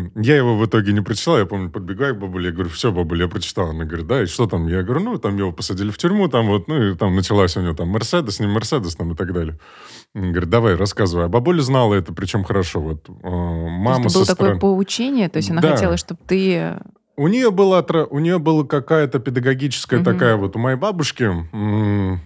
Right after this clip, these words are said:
Speaker 1: у меня с ней до конца ее дней оставались сложные какие-то взаимоотношения, но в чем я ей обязан?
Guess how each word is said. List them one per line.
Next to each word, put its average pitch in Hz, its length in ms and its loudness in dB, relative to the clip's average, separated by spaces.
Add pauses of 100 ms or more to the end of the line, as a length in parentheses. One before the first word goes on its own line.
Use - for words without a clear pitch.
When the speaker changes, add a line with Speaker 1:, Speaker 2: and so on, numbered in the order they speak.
Speaker 1:
у 104 80 -4
меня 143 200 2
с - 120 -4
ней 113 380 2
до 98 180 -4
конца 120 360 2
ее 110 220 4
дней 104 260 2 (160)
оставались 101 460 0
сложные 101 420 0
какие-то 101 340 -4
взаимоотношения, 165 680 -2
но 131 280 2
в - 100 -12
чем 160 200 0
я 135 120 2
ей 127 180 2
обязан? 127 500 -2